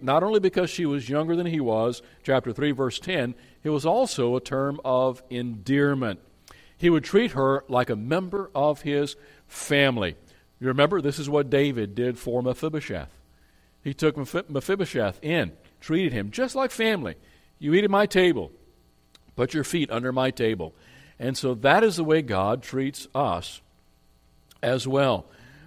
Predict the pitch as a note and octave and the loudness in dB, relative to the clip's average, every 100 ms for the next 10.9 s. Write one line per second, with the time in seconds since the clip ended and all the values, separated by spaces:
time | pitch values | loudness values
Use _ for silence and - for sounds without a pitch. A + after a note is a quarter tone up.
0 | - F#2+ D#3 F3 C3+ C3+ C3+ D3 - E3 | -12 6 8 10 10 8 6 -2 2 6
1 | D3 E3+ D#3+ D3 D#3 D#3+ E3 E3 - D3+ | 6 6 2 2 2 4 4 4 0 -6
2 | D3+ D3 E3 D#3 - B2+ F2+ A2+ C3+ D#3+ | -4 2 4 4 4 -4 -2 2 0 0
3 | - D#3+ D#3 C#3+ A2 E2 - - - - | 4 4 4 2 2 0 -10 -20 -20 -6
4 | D#3 F3 D#3+ - - _ _ - F3+ F3+ | 0 2 2 -2 -20 _ _ -4 4 6
5 | F#3+ E3+ C3 B2 B2 D3+ F#3 - _ _ | 6 4 2 2 0 -2 -8 -18 _ _
6 | _ _ _ D#3+ D#3+ D3 C#3 - - F3 | _ _ _ -4 -2 0 -2 -8 0 2
7 | F3 - D#3 C3 A2+ G2+ B2 C#3+ _ _ | 0 -2 -6 0 0 2 0 -8 _ _
8 | - E3+ D#3 D3 E3 E3+ D3+ D3+ D3+ D3+ | -8 -2 0 2 2 2 0 2 2 4
9 | D3+ D#3 D3+ - A#2+ - A2 G2+ A2 A2 | 4 2 0 -4 -6 -4 -4 -2 -2 -4
10 | A#2+ A#2 C#3+ C#3+ C#3 A#2+ A2 A2+ | -6 -6 -4 -2 -2 0 0 0